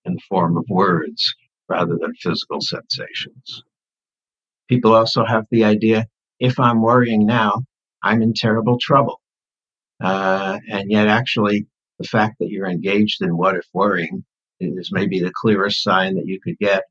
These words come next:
"I'm not having any trouble right now." Somebody with a dog phobia who worries incessantly about,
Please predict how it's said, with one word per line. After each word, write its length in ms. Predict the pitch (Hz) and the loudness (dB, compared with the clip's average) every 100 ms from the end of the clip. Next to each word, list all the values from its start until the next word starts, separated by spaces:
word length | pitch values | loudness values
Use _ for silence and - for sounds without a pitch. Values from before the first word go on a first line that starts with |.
| _ _ _ | _ _ _
"I'm 140 | 135 | 2
not 180 | 147 139 | 4 4
having 320 | 143 135 135 | 2 2 2
any 160 | 131 135 | 2 0
trouble 340 | - 139 127 | 2 2 2
right 260 | 92 85 82 80 | 2 2 0 -4
now." 1300 | 78 82 - _ _ _ _ _ _ _ _ - | -4 -6 -14 _ _ _ _ _ _ _ _ -14
Somebody 360 | - 113 107 113 | -4 0 2 4
with 200 | 110 107 | 2 2
a 80 | 104 | 0
dog 340 | 107 107 120 - | 4 4 2 -2
phobia 520 | 98 95 87 95 98 | -2 -2 -2 -4 -2
who 100 | 95 | -2
worries 440 | 87 95 98 98 | 0 0 0 -4
incessantly 720 | 87 85 - 101 - 90 92 90 | -6 -4 0 0 0 -2 -2 -4
about, 340 | 82 87 87 | 0 0 0